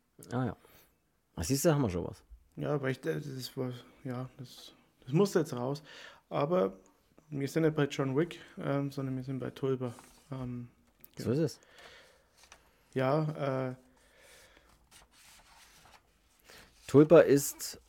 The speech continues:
Speaker 1: ähm, ist, also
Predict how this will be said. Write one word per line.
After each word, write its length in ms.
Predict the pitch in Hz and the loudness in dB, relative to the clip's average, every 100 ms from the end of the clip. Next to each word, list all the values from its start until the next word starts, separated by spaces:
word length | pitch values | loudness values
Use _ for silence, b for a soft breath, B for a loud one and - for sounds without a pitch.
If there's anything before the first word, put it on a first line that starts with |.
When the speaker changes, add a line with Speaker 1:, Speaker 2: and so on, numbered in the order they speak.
| - | 2
Speaker 1:
ähm, 680 | 110 117 117 120 117 117 - _ _ _ _ _ _ - - _ - _ _ _ _ - | 6 8 6 4 2 -2 -6 _ _ _ _ _ _ -20 -20 _ -20 _ _ _ _ -10
ist, 320 | 208 - - | -4 -2 2
also 260 | 113 127 | 4 4